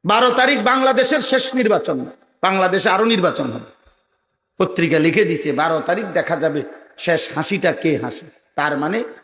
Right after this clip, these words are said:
বারো তারিখ মাগরিবের পরে ইসরাফিল ফু দিবে।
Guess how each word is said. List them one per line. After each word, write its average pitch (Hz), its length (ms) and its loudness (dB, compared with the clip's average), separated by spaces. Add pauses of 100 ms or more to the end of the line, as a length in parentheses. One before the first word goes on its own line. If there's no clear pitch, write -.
বারো 175 240 2
তারিখ 196 320 -2
মাগরিবের 170 420 -2
পরে 143 200 -2
ইসরাফিল 151 440 -4
ফু 151 200 -6
দিবে। - 340 -6